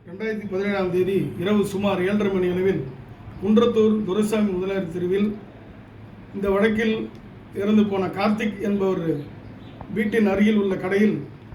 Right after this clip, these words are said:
இந்த வழக்கின் எதிரி வெல்டிங் சங்கர் என்கிற சங்கர்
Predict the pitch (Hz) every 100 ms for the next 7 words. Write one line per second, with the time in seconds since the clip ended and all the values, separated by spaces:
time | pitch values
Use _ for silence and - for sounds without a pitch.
0 | - - 185 208 214 220 190 196 214 226
1 | 226 - - - - 196 214 240 214 208
2 | 185 190 190 175 175 190 190 208 214